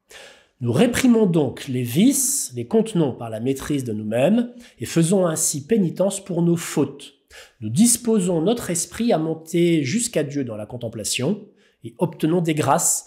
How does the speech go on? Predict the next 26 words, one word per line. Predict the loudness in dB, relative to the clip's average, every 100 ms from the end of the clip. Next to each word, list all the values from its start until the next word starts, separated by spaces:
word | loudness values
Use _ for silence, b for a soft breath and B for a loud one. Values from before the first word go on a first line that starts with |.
| b b
qui | -8
vont | -2 0
rendre | 2 0 0 0
possible | 0 0 -2 -2 0
notre | -2 -2 -2
récompense, | -2 -4 -4 -6 -6 -6 -10
notre | -14 -10
entrée | -10 -10 -12 -10
au |
ciel. | -8 -8 -10 -12 -18 _ _ _ _ _ _ _ B B B -10
On | 0
peut | 4
ajouter | 4 4 2 2
aussi | 2 0 -2 2 2 2 -4 -20 _ _ _
un | -4
motif | -2 0 -2 -2 -10 -4
eucharistique. | -2 0 -2 -4 -6 -8 -10 -10 -18 -20 _ _ _ _ b b b b _ _ _ _ _
L'Église | -2 4 6 6
nous | 4
demande | 4 4 2
d'être | -2 -4 -6
à | -4
jeun | 0 0 -2
pour | -8 -4
communier. | -2 -2 0 -2 -4 -10 -8
Aujourd'hui, | -6 -6 0 4 6 4